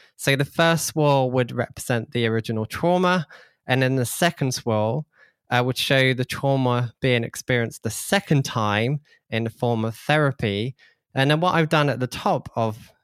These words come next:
that logo is show the release of pain using lines. So it looks like lines of a sun. So the actual symbol looks very much like it's, uh, done by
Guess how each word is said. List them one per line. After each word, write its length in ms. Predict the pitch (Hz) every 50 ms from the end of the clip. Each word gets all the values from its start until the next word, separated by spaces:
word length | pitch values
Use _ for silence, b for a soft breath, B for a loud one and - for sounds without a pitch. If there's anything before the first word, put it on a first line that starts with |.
| _ _ -
that 160 | 110 - -
logo 600 | 117 113 110 107 110 - 98 98 107 113 135 147 143 B B B B B B
is 160 | - 131 139 139
show 320 | - - - 151 147 147
the 100 | 143 139
release 380 | 131 139 143 156 165 151 - -
of 140 | 135 -
pain 460 | - - - 165 151 139 127 120 120 120
using 580 | 123 127 131 117 - 131 123 120 120 120 120 -
lines. 560 | 147 156 156 175 160 123 110 104 101 104 104 -
So 100 | - 117
it 40 |
looks 180 | 117 120 - -
like 180 | 120 117 - 120
lines 580 | 123 123 120 120 117 117 117 117 113 - - - _ -
of 340 | 117 113 110 107 - - _ -
a 80 | 113 -
sun. 420 | - - 127 - 107 107 113 123
So 300 | - - 143 135 135 131 127 B B B B B _ -
the 80 | 175
actual 260 | 196 196 - - 175
symbol 440 | - - - 226 214 190 160 139 127
looks 240 | 120 135 131 - -
very 600 | - - 135 135 135 139 139 135 135 131 123 120 b b b -
much 320 | 131 131 - - - -
like 280 | 127 117 120 117 - 127
it's, 360 | 117 107 - - - - - _ -
uh, 100 | 120 113
done 400 | 113 117 147 135 131 135 135 120
by 560 | 123 120 113 110 113 113 113 110 113 117